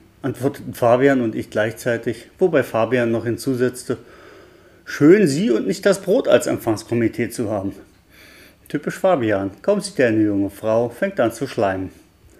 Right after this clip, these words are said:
Dabei sollte er sich erst einmal auf seine Karin konzentrieren. Aber was wusste ich denn schon?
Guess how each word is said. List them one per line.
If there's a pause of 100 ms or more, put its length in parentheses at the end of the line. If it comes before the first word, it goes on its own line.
(500)
Dabei
sollte
er
sich
erst
einmal
auf
seine
Karin
konzentrieren. (580)
Aber
was
wusste
ich
denn
schon?